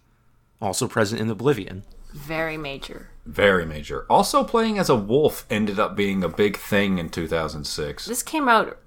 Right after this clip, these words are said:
Speaker 2: a little bit after Okami, right?
Speaker 3: Yes.
Speaker 2: Yeah, 'cause I remember a lot of people comparing the two.
Speaker 1: This was also originally supposed to come out in two thousand five as a GameCube game,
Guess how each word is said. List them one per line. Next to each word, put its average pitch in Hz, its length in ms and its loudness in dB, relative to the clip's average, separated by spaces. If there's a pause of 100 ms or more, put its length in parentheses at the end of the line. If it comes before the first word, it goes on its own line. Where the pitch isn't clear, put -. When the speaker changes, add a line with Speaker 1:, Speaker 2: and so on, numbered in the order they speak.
(120)
Speaker 2:
a 156 60 -6
little 185 300 0
bit 175 360 0 (140)
after 156 380 2
Okami, 156 580 -2
right? 240 380 -10
Speaker 3:
Yes. - 580 0
Speaker 2:
Yeah, - 260 -10 (220)
'cause 175 160 -6
I 185 60 6
remember 170 380 4
a 156 40 2
lot 143 180 2
of - 60 -20
people 147 560 -6 (220)
comparing 160 500 -2
the 139 80 -10
two. - 340 -8 (280)
Speaker 1:
This 113 160 2
was 120 120 0
also 139 280 4
originally 110 440 2
supposed - 260 -4
to 104 60 -6
come 104 220 -4
out 98 160 2
in 92 100 -4
two - 140 -10
thousand 92 360 2
five 104 440 6
as 87 180 -4
a 90 60 -8
GameCube 107 560 -2
game, - 380 -6